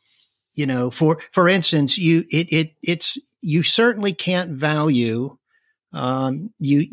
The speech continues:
you can't necessarily value the life of someone who had a liver transplant and their liver might be rejecting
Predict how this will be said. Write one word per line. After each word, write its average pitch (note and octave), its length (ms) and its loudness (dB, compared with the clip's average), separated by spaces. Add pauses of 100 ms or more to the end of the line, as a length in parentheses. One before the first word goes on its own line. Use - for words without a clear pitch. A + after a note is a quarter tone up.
(140)
you D3+ 220 0
can't F3+ 420 -2
necessarily D#3 800 2
value D3 400 2
the B2 120 0
life C3+ 360 2
of B2 160 -4
someone C3+ 400 2
who D3+ 240 0
had E3+ 480 0
a D3 220 2
liver D#3 360 2
transplant C3+ 720 -2
and B2+ 100 2
their B2+ 140 2
liver C#3 300 2
might C3 260 0
be B2 160 2
rejecting A#2 720 0